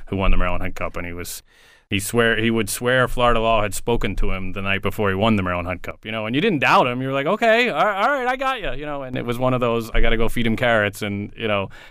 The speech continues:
he told me he was gonna win the Maryland Hunt Cup, you know, which you can laugh at it, but there was this sort of s-, connection to him,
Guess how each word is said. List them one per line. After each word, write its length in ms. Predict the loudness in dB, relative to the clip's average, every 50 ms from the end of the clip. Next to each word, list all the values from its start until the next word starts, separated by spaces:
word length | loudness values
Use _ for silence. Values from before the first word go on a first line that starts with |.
| -20 _
he 120 | -10 -10
told 240 | -6 -2 2 2 4
me 80 | 4 2
he 60 | 2
was 120 | 0 -2
gonna 160 | -4 -4 -2 -2
win 140 | -2 -2
the 40 | -2
Maryland 260 | -2 -2 -2 -2 -2
Hunt 120 | -4 -4 -6
Cup, 200 | -8 -12 -12 -12 -18 -20 -16 -8
you 60 | -4
know, 320 | 0 0 0 0 -2 -4 -4 -4
which 220 | -4 -4 -4 -6 -14 -16 -20 -20 -20 -20 -20 -20 _ -20 -20
you 280 | -18 -14 -10 -8 -6 -4
can 160 | -4 -2 0
laugh 300 | 2 2 2 2 2 0
at 140 | 0 0 0
it, 120 | 0 -2 -4
but 140 | -4 -4
there 100 | -2 -2
was 240 | 0 0 0 0 0
this 140 | -2 -4 -4
sort 180 | -2 0 0 0
of 60 | 0
s-, 240 | -2 -6 -10 -12 -14 -10
connection 560 | -4 -2 0 0 -2 -4 -4 0 4 4 4 4 4
to 100 | 2 0
him, 400 | 0 0 0 -2 -2 -6 -8 -8